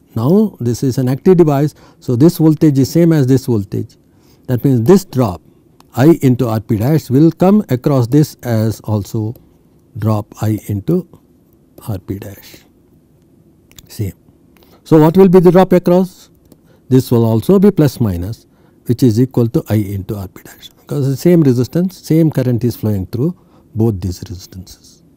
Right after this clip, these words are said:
So, the voltage here is the same as voltage here.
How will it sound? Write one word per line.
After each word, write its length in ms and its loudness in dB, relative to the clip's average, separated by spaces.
So, 380 2
the 80 0
voltage 500 4
here 300 6
is 200 6
the 120 4
same 240 4
as 160 2
voltage 420 -2
here. 280 -10